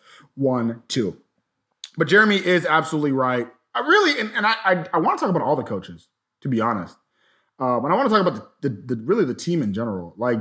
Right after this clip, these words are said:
only two teams in the country have not had anybody enter the transfer portal. And that's Georgia, who was the number one team in the country for most of the year, and Texas Tech,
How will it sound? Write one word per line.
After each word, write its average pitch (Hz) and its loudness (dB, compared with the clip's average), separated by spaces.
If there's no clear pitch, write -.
only 311 2
two 226 2
teams 196 0
in 170 0
the 131 -2
country 98 -4
have 147 -2
not 147 2
had 143 0
anybody 131 0
enter 127 -2
the 113 -2
transfer 120 -6
portal. 82 -18
And 135 -2
that's 123 -2
Georgia, 117 -2
who 120 -6
was 117 -2
the 120 -4
number 120 -2
one 120 -2
team 123 -2
in 113 0
the 107 -12
country 110 -6
for 113 -6
most 110 -4
of 117 -6
the 123 -2
year, 104 -4
and 147 -2
Texas - -2
Tech, 180 0